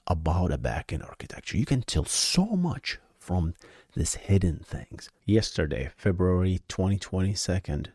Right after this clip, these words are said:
twenty twenty-two, Slack experienced an outage around three hours from six A M P S T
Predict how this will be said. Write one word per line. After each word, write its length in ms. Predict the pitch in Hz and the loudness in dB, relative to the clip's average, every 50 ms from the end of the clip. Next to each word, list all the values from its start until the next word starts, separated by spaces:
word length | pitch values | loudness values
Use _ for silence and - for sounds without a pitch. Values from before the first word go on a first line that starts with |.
| - | -16
twenty 300 | - - - 101 110 113 | -10 -4 0 2 2 2
twenty-two, 680 | 117 - - 107 104 101 87 - - - 82 73 - 92 _ _ | 0 0 0 0 0 0 -2 -2 -4 -4 -4 -4 -4 -8 _ _
Slack 640 | - - - 90 87 113 135 156 170 180 - - - _ - | -10 -8 -4 -2 -2 0 0 0 -2 -4 -6 -10 -20 _ -14
experienced 680 | - - - - - - 98 101 101 101 98 98 - | -12 -8 -8 -8 -6 -2 0 0 2 2 0 0 0
an 120 | 90 87 | 0 0
outage 560 | 90 98 104 107 101 101 101 101 98 - - - _ _ _ _ _ _ _ _ _ - - - - - - | 0 2 2 2 2 4 2 2 0 -4 -8 -10 _ _ _ _ _ _ _ _ _ -20 -20 -20 -20 -12 -6
around 260 | 101 143 185 165 - | -2 0 0 0 0
three 340 | - - - 107 127 123 - - - - - | -2 -2 0 0 0 0 -2 -4 -6 -4 0
hours 580 | 101 123 233 - - 50 - - - - - - _ _ | 2 2 2 0 0 -4 -6 -12 -12 -14 -16 -18 _ _
from 320 | - - - 73 76 82 | -8 -4 -2 -2 -2 -2
six 320 | - - - 92 - - - | -2 -2 -2 -2 -2 -2 0
A 60 | 90 | 0
M 240 | 85 85 87 85 82 | 2 2 2 0 0
P 180 | - 85 85 | 0 0 0
S 100 | 82 - | 0 -2
T 440 | - - 92 87 87 90 87 85 | -2 0 2 2 2 2 2 0